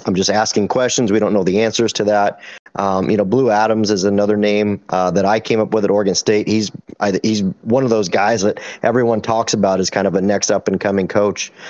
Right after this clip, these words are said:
Um, obviously hurts your rival. Uh, Oregon State was, was pretty, pretty good defensively. I mean, they didn't have nearly the talent level that Oregon did, and they were, they were a sound defensive team. Not that he called the defense, but he was a part of that. So,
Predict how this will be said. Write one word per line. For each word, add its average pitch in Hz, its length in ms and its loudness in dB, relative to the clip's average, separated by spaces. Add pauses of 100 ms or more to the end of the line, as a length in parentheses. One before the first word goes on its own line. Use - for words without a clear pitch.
(200)
Um, 90 380 0
obviously 98 400 0
hurts 98 240 -2
your 87 80 0
rival. 95 540 2 (280)
Uh, 90 220 0
Oregon 104 240 2
State 110 180 0
was, 90 180 -2 (140)
was 92 200 -2
pretty, 117 420 -2 (160)
pretty 170 180 0
good 131 240 0
defensively. 107 640 2
I 104 40 2
mean, 101 180 2
they 117 100 2
didn't 113 180 0
have 107 180 2
nearly 110 460 2 (440)
the 101 180 0
talent 123 340 0
level 104 240 2
that 92 100 2
Oregon 107 300 2
did, 95 180 2
and 98 100 0
they 95 80 2
were, 92 220 0
they 107 140 0
were 92 180 2
a 87 40 -2
sound 107 420 0
defensive 95 560 -2
team. 101 240 0
Not 95 180 0
that - 100 -2
he 101 140 0
called 92 280 -2
the 87 60 -2
defense, 90 400 -2
but 95 140 -4
he 92 60 0
was 82 100 0
a 78 40 -4
part 104 220 0
of 87 60 -2
that. 82 240 0
So, 87 300 0